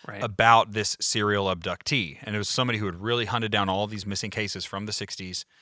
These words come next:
Speaker 2: And there was a maze in the book that is the maze that had been seen in, in all these different
Speaker 1: Kind of the calling
Speaker 2: instances.
Speaker 1: card.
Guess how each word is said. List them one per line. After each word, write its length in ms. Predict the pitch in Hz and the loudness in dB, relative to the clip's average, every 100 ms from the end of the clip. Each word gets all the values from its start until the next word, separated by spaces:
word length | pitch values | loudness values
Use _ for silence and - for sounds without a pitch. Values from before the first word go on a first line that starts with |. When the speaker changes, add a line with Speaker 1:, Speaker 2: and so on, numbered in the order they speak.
| - _ _ | -20 _ _
Speaker 2:
And 340 | 120 110 101 101 | -2 0 0 2
there 160 | 107 | 2
was 140 | 104 95 | 2 0
a 40 | |
maze 680 | 98 117 131 92 92 - - _ _ _ - | 0 2 2 0 -4 -6 -12 _ _ _ -10
in 160 | 110 | -6
the 60 | 107 | 0
book 420 | 135 113 - - _ _ _ | 4 4 2 -10 _ _ _
that 240 | 110 107 | 2 2
is 460 | - 104 98 87 - _ _ _ _ | 0 -6 -4 -4 -6 _ _ _ _
the 160 | 110 110 | -4 0
maze 500 | 107 123 127 107 98 | 2 2 2 0 -2
that 220 | 104 78 | -6 -6
had 180 | 104 101 | -8 -8
been 160 | 98 92 | -8 -6
seen 440 | - 127 113 101 | -6 -4 -4 -4
in, 280 | 95 87 95 _ | -6 -8 -12 _
in 360 | 104 95 90 85 95 | -16 -14 -14 -12 -4
all 140 | 104 | -4
these 140 | 98 | -4
different 220 | 92 104 - | -10 -6 -2
Speaker 1:
Kind 120 | 127 | 0
of 40 | |
the 80 | 110 | 0
calling 280 | - 117 104 | 2 2 2
Speaker 2:
instances. 140 | 98 | -4
Speaker 1:
card. 260 | 98 95 | -6 -6